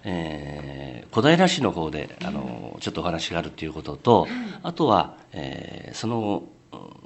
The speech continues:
Speaker 1: 次の日ですかね、えーと、
Speaker 2: はい。
Speaker 1: 愛媛県
Speaker 2: はい。
Speaker 1: 内子町の方で、ちょっと市警局の事業で、えー、フィーチャーセッションみたいなものを、
Speaker 2: はい。
Speaker 1: ちょっと学生たちに教えるっていうようなところで、あの、決まっております。
Speaker 2: そうですか。
Speaker 1: はい。
Speaker 2: こんな風にね、え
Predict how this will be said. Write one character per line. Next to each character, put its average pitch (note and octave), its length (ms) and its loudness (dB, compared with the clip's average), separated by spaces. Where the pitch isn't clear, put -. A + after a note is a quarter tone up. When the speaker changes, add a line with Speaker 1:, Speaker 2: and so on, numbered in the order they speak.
Speaker 1:
次 A#2 240 2
の C3+ 80 6
日 C3 140 2
で E2+ 80 -6
す - 100 -10
か E2+ 60 -2
ね、 D#2 240 -6
え D2+ 540 -6
ー - 60 -20
と、 D#2 100 -4
Speaker 2:
は D2 60 -8
い。 F#2+ 100 0
Speaker 1:
愛 D#3+ 140 6
媛 E3 100 4
県 F#2+ 120 6
Speaker 2:
は D2 60 -4
い。 - 440 -12
Speaker 1:
内 - 120 -4
子 D3 120 4
町 C#3+ 180 4
の C#3+ 120 6
方 A#2+ 100 4
で、 D2 180 -2
ち - 120 -12
ょ - 20 -8
っ - 20 -10
と - 80 -10
市 - 140 -2
警 B2+ 160 4
局 F#2 180 -4
の C#2+ 140 -2
事 F2 140 -4
業 D#2 180 -2
で、 - 340 -10
え D2 460 -12
ー、 - 20 -16
フ - 80 -10
ィ F#2 40 -4
ー - 20 -6
チ F#2 60 -4
ャ E2+ 40 -4
ー - 20 -10
セ G2 100 -4
ッ - 20 0
シ - 120 -2
ョ E2 40 0
ン D#2 40 -2
み D#2+ 60 -4
た D2+ 100 -6
い C#2+ 40 -6
な D2+ 80 -6
も E2 80 -4
の F2+ 100 0
を、 A2+ 200 6
Speaker 2:
は - 40 -14
い。 - 20 -8
Speaker 1:
ち - 80 -8
ょ - 20 -8
っ - 20 -8
と - 240 -2
学 F2+ 200 -2
生 D3 160 4
た G#2 100 0
ち D#2 80 -8
に D#2 140 -6
教 G2 160 -2
え G2 40 2
る A2 60 0
っ A2+ 40 0
て A2+ 140 -6
い G#2+ 40 2
う - 20 0
よ - 0 -
う - 40 -2
な D#2+ 60 -4
と - 80 -12
こ D2+ 100 -10
ろ C#2+ 120 -8
で、 D2+ 220 -6
あ D#2 80 -10
の、 D2+ 80 -8
決 D2 200 -12
ま D2+ 80 -6
っ D2 40 -14
て - 120 -16
お - 20 -10
り C#2+ 60 -12
ま C#2 80 -8
す。 - 280 -10
Speaker 2:
そ - 80 -6
う G2 100 4
で - 40 0
す - 60 -4
か。 G#3+ 80 -4
Speaker 1:
は G#3+ 80 -4
い。 - 20 -8
Speaker 2:
こ F#3 120 -8
ん - 20 -4
な G3+ 80 -2
風 A3+ 160 2
に G#3+ 120 4
ね、 C4 280 6
え E3+ 40 2